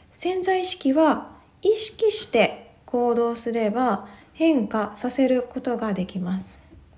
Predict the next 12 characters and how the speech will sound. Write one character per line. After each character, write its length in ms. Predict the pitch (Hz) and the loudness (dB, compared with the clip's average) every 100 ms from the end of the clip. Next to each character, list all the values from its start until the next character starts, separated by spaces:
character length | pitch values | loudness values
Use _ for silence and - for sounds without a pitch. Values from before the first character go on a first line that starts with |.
| - - - - _ | -20 -20 -20 -20 _
潜 280 | - 277 277 | -2 0 2
在 220 | 277 277 | 2 2
意 120 | 269 | 0
識 360 | 262 - - 233 | -4 -6 -6 -2
を 320 | 262 196 - | 0 -2 -6
変 280 | - 453 453 | -2 2 2
化 320 | - 208 - - | 4 4 2 -8
さ 200 | - 262 | -4 -2
せ 220 | 311 311 | 2 4
る 120 | 330 | 4
に 240 | 285 240 226 | 2 0 -2
は、 360 | 302 277 208 | -2 -2 -4